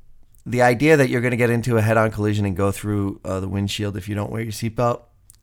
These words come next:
okay, that's, that's a nine million to one. Okay, the, the force that it takes to propel a person out of the seat and through the windshield, uh, is incredible. And in, in that case, you're gonna die regardless, whether you're wearing a seatbelt or not.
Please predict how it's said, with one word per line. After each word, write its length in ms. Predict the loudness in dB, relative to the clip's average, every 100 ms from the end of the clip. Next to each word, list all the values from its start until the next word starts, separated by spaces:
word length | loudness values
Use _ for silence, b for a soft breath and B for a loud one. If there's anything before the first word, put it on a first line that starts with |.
| _
okay, 300 | -6 -2 -2
that's, 240 | 0 -2 -4
that's 280 | -4 -4
a 60 | 0
nine 400 | 0 0 0 0
million 300 | 0 -2 -4
to 160 | -6 -8
one. 400 | -6 -6 -6 -10 -16 -18
Okay, 340 | -10 -6 -6 -6 -10 -6
the, 160 | -6
the 120 | -4 -8
force 460 | -2 2 2 2
that 180 | -2 -2
it 80 | -2
takes 260 | -4 -4 -6
to 100 | -10
propel 440 | -10 -6 -2 -2
a 40 |
person 460 | -4 -4 -4 -2 -6 -2
out 160 | -2
of 80 | -2
the 80 | -4
seat 340 | -8 -6 -6 B B B B
and 200 | -6 -6
through 220 | -4 -4 -2
the 100 | -2
windshield, 580 | -2 -4 -4 -2 -4 -8 b b _
uh, 220 | -6 -6 -6 -10
is 540 | -6 -6 -8 -12 -16 _ _ _
incredible. 680 | -4 -4 2 0 2 -4 -10 -6
And 160 | -2
in, 160 | -2 -2
in 220 | -4 -4
that 240 | -2 -2
case, 280 | -2 -4 -2
you're 100 | -4
gonna 200 | -4 -6
die 280 | -4 -4 -4
regardless, 680 | -6 -8 -8 -8 -8 -12 -8
whether 180 | -8 -6
you're 120 | -6
wearing 240 | -6 -8
a 40 | -10
seatbelt 460 | -12 -10 -10 -10
or 80 | -12
not. 260 | -12 -14